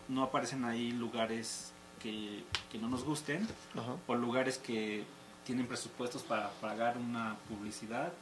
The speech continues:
Speaker 1: y que por eso ya tendrían el derecho a aparecer, ¿no?
Speaker 2: Ya,
Speaker 1: O sea,
Speaker 2: ajá.
Speaker 1: la curaduría es esa, es decir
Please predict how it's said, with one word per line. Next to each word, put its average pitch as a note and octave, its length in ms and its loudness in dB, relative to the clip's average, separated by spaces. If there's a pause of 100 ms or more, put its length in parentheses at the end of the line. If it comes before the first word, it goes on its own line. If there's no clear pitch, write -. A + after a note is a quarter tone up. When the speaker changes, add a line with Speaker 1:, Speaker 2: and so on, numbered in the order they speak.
(320)
Speaker 1:
y A2 60 -2
que G#2+ 140 -8
por - 180 -4
eso A2 100 -4
ya A2 100 -2
tendrían A2 300 -2
el G#2+ 100 -2
derecho A2 360 -6
a G#2+ 60 -2
aparecer, - 440 -2 (100)
¿no? A#2+ 420 -4
Speaker 2:
Ya, A2+ 240 6
Speaker 1:
O - 40 -6
sea, A2 80 0
Speaker 2:
ajá. A2+ 80 0
Speaker 1:
la B2+ 140 8
curaduría C#3 480 6
es D3 140 4
esa, C3 300 6
es A2 120 2
decir A#2+ 380 -2